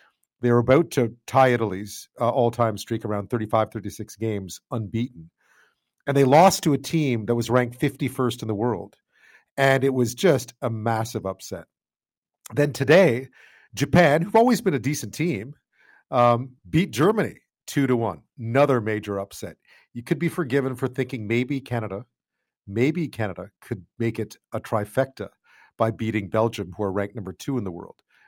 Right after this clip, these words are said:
We didn't. We played well. We played really well. In fact, we outplayed Belgium, but lost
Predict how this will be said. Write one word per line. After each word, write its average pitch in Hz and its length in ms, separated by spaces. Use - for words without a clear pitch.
We 123 160
didn't. 123 540
We 131 80
played 180 320
well. 123 480
We 127 60
played 175 320
really 113 240
well. 82 260
In 104 60
fact, 127 340
we 123 120
outplayed 165 600
Belgium, 87 380
but 120 180
lost - 480